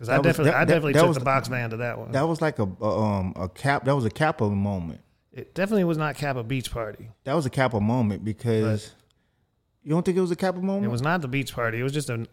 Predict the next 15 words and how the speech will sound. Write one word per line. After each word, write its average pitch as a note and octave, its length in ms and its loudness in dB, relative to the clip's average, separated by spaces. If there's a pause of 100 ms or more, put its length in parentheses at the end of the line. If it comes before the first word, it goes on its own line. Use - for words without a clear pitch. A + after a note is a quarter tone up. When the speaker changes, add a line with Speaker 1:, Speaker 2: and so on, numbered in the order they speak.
Speaker 2:
a A2+ 120 -6
Saturday A2 420 -4
night. G#2+ 300 -8 (360)
Speaker 1:
Hmm, C3+ 180 -4
somebody A#2+ 360 -2
must, A2+ 180 -2
Speaker 2:
Right. G2+ 100 -8 (160)
Speaker 1:
somebody A#2+ 260 -4
just G#2 140 -4 (280)
probably, G#2+ 320 -4
um, G#2 300 -4
Speaker 2:
Somebody C3+ 320 -4
Speaker 1:
been B2+ 220 0
Speaker 2:
booked A#2+ 60 -4
it. A2+ 220 -8